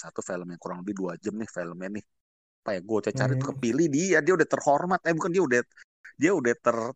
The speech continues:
Speaker 1: terpilih dalam lubuk hati gue
Speaker 2: Hmm.
Speaker 1: untuk gue tonton. Ya, ternyata, Mas, Wandering Earth ini, gue jadi Anda ketiduran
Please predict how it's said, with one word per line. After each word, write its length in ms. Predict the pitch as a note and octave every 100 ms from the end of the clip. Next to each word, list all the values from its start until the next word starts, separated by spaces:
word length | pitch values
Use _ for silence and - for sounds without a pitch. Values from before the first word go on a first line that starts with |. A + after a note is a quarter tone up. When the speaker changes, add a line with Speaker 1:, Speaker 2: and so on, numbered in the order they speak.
| -
Speaker 1:
terpilih 640 | A#2 B2+ C#3 F#3+ F3+ F#3+ F3 -
dalam 260 | A2+ A2+ A2+ - B2+
lubuk 220 | A#2 -
hati 160 | A2+ A#2 A2
gue 100 | E3+
Speaker 2:
Hmm. 80 | A#2
Speaker 1:
untuk 120 | -
gue 100 | A2+ G#2+
tonton. 360 | D#3+ F3 D3 E3 - _ _ _ _ _ _ _ D#3+
Ya, 100 | D3
ternyata, 480 | - G#2+ G#2+ G#2+ B2+
Mas, 540 | G#2+ C3 F3 D3+ - - _ _
Wandering 440 | A#2 G#2+ G#2+ G#2+ A2 B2
Earth 180 | A#2 A2+
ini, 240 | A2 B2 C3 _ _ _ _ _ _ _ -
gue 120 | A2 B2
jadi 140 | A2+ A2+ G#2
Anda 120 | A2+ -
ketiduran 720 | - A2 A#2+ D#3+ C#3+ G#2+